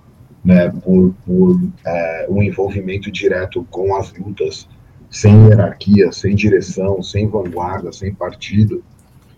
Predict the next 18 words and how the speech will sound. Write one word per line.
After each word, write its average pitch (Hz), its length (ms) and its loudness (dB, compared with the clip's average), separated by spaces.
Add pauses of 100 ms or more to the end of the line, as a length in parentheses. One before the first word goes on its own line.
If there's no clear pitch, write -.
(260)
é, 90 360 4
ela 101 400 0 (220)
acaba 110 680 0 (140)
quase 110 380 -2
que, 98 220 -8
entre 95 220 -6
aspas, 87 420 -10
naturalmente 90 800 -6
encontrando 87 460 -8
anarquismo, 107 600 2
porque 92 240 -4
é 98 100 2
disso 98 360 -10
que - 140 -10
o - 20 -4
anarquismo 101 560 -10
se - 140 -20
trata. - 340 -2